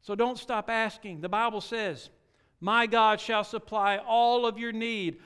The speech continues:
according to his riches in glory by Christ Jesus." Now, by Christ Jesus. You see,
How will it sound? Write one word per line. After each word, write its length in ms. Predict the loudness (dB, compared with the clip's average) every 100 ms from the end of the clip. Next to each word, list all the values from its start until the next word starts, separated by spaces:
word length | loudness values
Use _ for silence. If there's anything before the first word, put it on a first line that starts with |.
| -2
according 500 | -2 2 2 2 0
to 300 | -4 -4 -4 -10
his 640 | -2 4 8 8 6 0 -16 -20 -12
riches 800 | 0 2 2 -2 -8 -8 -12 -20 _ _
in 300 | -2 0 0
glory 680 | 2 4 6 4 2 -2 -8 _ _ _ _ _ _ _ -6 0
by 260 | 2 0
Christ 440 | -2 -6 -6 -6 -10
Jesus." 560 | -10 -10 -16 -20 -20 _ _ _ _ _ _ _ _ _ _ _ _ _ _ _ _ _ _ _ -2
Now, 340 | 0 0 -6 -16 _ _ _ _ _ _ -2
by 200 | 0 0
Christ 380 | -2 -4 -4 -10
Jesus. 560 | -10 -12 -16 -20 -20 _ _ _ _ _ _ _ _ _ _ _ -12
You 100 | -8
see, 420 | -4 -2 -4